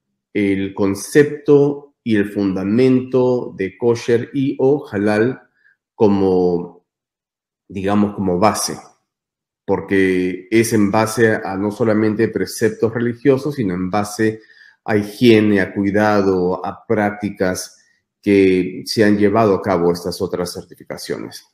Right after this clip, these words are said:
¿Ok? Entonces, demos inicio. ¿Qué cosa es kosher? Vamos a empezar primero por conceptos genéricos de qué cosa significa, eh, kosher, la certificación kosher.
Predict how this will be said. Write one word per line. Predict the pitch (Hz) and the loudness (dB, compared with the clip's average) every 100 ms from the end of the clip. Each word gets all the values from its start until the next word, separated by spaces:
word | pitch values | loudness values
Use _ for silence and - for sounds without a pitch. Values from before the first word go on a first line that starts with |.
| - | -14
¿Ok? | 131 202 | -8 -4
Entonces, | 208 139 127 131 | -2 0 0 4
demos | 139 135 - | 6 4 2
inicio. | 117 90 - 76 _ _ _ - _ _ _ _ _ _ _ _ _ _ _ _ _ _ _ | 0 0 -2 -10 _ _ _ -20 _ _ _ _ _ _ _ _ _ _ _ _ _ _ _
¿Qué | - 175 | 2 6
cosa | 202 196 | 6 4
es | 170 | 0
kosher? | - 104 85 80 - - - - - - - - - _ _ | 4 4 2 -8 -10 -16 -14 -10 -10 -10 -20 -20 -20 _ _
Vamos | 147 151 147 | 4 6 4
a | |
empezar | 123 113 135 | 2 2 0
primero | 135 127 127 127 127 | 2 4 6 6 4
por | 120 107 110 - | 2 2 -4 -2
conceptos | 110 104 117 104 113 | -4 0 -2 0 -4
genéricos | - 107 107 107 104 101 | 0 2 4 2 -2 -4
de | 98 | -4
qué | 95 104 | -4 -6
cosa | 104 107 | -6 -8
significa, | 107 98 90 87 95 - 90 90 - _ _ - 123 - _ _ _ - | -6 -4 -4 -4 -6 -4 -4 -6 -16 _ _ -18 -18 -18 _ _ _ -4
eh, | 101 95 87 82 - 80 95 92 _ _ | 2 2 2 -2 -6 -12 -12 -16 _ _
kosher, | 107 - - - _ - | -4 -4 -6 -18 _ -14
la | 87 | -10
certificación | 95 95 _ _ - 95 | -12 -14 _ _ -8 -8
kosher. | 76 - - | -6 -10 -12